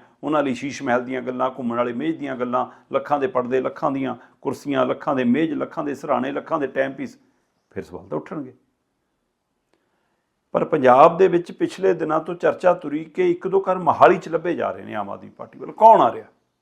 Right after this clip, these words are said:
ਕੀ ਉਹ ਘਰ ਮਨੀਸ਼ ਸਿਸੋਦੀਆ ਲਈ ਜਾਂ ਸਤਿੰਦਰ ਜੈਨ ਲਈ ਲੱਭੇ ਜਾ ਰਹੇ ਸੀ? ਹੋਰ ਪਾਰਟੀਆਂ ਦੇ ਇੰਚਾਰਜ ਵੀ ਪੰਜਾਬ 'ਚ ਬਣਦੇ ਨੇ। ਆਹ ਭੁਪੇਸ਼ ਬਘੇਲ ਨੇ ਵੀ ਇਹੀ ਕੰਮ ਫੜਿਆ, ਹੁਣ ਪੰਜਾਬ ਵਾਲਿਆਂ ਨੂੰ ਦਿੱਲੀ ਸੱਦ ਲੈਂਦੇ ਨੇ। ਜੇਕਰ ਇੰਚਾਰਜ ਨੇ ਬੈਠਕ ਕਰਨੀ ਆ ਤਾਂ ਜੀ ਸੱਦ ਕੇ ਪੰਜਾਬ ਆਓ।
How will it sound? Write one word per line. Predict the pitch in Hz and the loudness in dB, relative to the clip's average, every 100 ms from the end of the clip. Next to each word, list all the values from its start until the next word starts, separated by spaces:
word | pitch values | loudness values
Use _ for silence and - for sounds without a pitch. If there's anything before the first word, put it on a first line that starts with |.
| _ _ _ _ | _ _ _ _
ਕੀ | 143 | 0
ਉਹ | 147 160 | 4 6
ਘਰ | 160 139 | 6 6
ਮਨੀਸ਼ | 117 135 120 | 4 0 -2
ਸਿਸੋਦੀਆ | - 120 131 165 | -6 -4 0 2
ਲਈ | 151 151 | 2 2
ਜਾਂ | 151 | 0
ਸਤਿੰਦਰ | 151 135 123 117 | -2 -4 -4 -4
ਜੈਨ | 104 110 | -6 -8
ਲਈ | 147 | -10
ਲੱਭੇ | 147 170 | -8 -8
ਜਾ | 165 | -8
ਰਹੇ | 151 | -12
ਸੀ? | 135 _ _ _ _ _ _ _ _ _ _ _ _ _ - | -18 _ _ _ _ _ _ _ _ _ _ _ _ _ 10
ਹੋਰ | 247 | 12
ਪਾਰਟੀਆਂ | 240 226 233 226 | 12 6 4 0
ਦੇ | |
ਇੰਚਾਰਜ | 226 190 175 165 | 2 6 6 6
ਵੀ | 185 | -6
ਪੰਜਾਬ | 185 147 123 | -2 2 2
'ਚ | - | 0
ਬਣਦੇ | 104 98 107 | -10 -10 -2
ਨੇ। | 151 | -2
ਆਹ | |
ਭੁਪੇਸ਼ | 185 175 175 165 | -2 0 0 0
ਬਘੇਲ | 170 165 147 | -2 0 0
ਨੇ | 165 | -2
ਵੀ | 160 170 | -6 -8
ਇਹੀ | 135 139 | -6 -2
ਕੰਮ | 160 147 | -2 -2
ਫੜਿਆ, | 139 147 | -2 0
ਹੁਣ | 143 147 - _ - | 0 -4 -10 _ -4
ਪੰਜਾਬ | 135 131 | 6 8
ਵਾਲਿਆਂ | 135 147 | 8 2
ਨੂੰ | 135 | -2
ਦਿੱਲੀ | 143 135 | -4 -4
ਸੱਦ | 104 98 | -6 -8
ਲੈਂਦੇ | 92 92 | -14 -14
ਨੇ। | 101 - _ _ _ _ _ _ _ _ _ _ _ _ _ _ _ _ _ _ _ _ | -18 -20 _ _ _ _ _ _ _ _ _ _ _ _ _ _ _ _ _ _ _ _
ਜੇਕਰ | 110 135 175 | -4 2 2
ਇੰਚਾਰਜ | 165 135 135 139 143 | 2 4 8 8 6
ਨੇ | 170 | 0
ਬੈਠਕ | 123 117 156 | 2 2 0
ਕਰਨੀ | 151 139 156 | -2 -2 -2
ਆ | 165 | -6
ਤਾਂ | 165 | -6
ਜੀ | 127 151 | -12 -2
ਸੱਦ | 147 139 | -2 0
ਕੇ | 170 | -4
ਪੰਜਾਬ | 160 151 120 101 | -2 6 8 6
ਆਓ। | 92 - | -2 -8